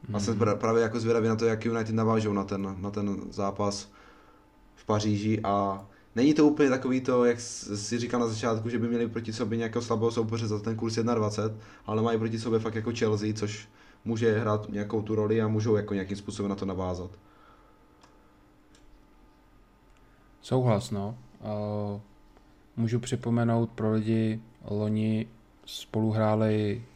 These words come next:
Speaker 2: se skore šest nula pro
Speaker 1: Právě.
Speaker 2: United. Eh, bylo to št-, čtyři nula doma, to bylo hned první kolo. A potom spolu hráli někdy v půlce soutěže na Chelsea a tam by United vyhráli nula dva, takže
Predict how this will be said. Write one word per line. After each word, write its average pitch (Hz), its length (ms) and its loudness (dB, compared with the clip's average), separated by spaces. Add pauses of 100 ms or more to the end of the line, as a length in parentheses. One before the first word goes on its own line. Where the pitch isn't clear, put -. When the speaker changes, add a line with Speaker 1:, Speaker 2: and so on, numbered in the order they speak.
(140)
Speaker 2:
se - 180 -8
skore 110 320 0
šest - 300 -2
nula 101 240 2
pro 110 120 -4
Speaker 1:
Právě. 104 340 4
Speaker 2:
United. 113 180 -2 (800)
Eh, - 40 -14 (300)
bylo 104 280 -2
to 104 200 -4
št-, - 300 -8
čtyři 113 420 -2
nula 110 240 4
doma, 104 340 2
to 113 120 -6
bylo 104 160 0
hned 104 160 -2
první 104 380 -2
kolo. 117 500 0 (580)
A 98 340 -2
potom 101 320 -6
spolu 104 300 -4
hráli 101 300 0
někdy 101 300 -2
v - 80 -10
půlce 104 440 -6
soutěže 104 800 -2
na 101 160 -4
Chelsea 110 460 -2
a 107 40 -4
tam 104 200 -4
by 104 80 -4
United 104 280 -2
vyhráli 107 260 0
nula 107 240 0
dva, 101 240 -2
takže 101 440 -4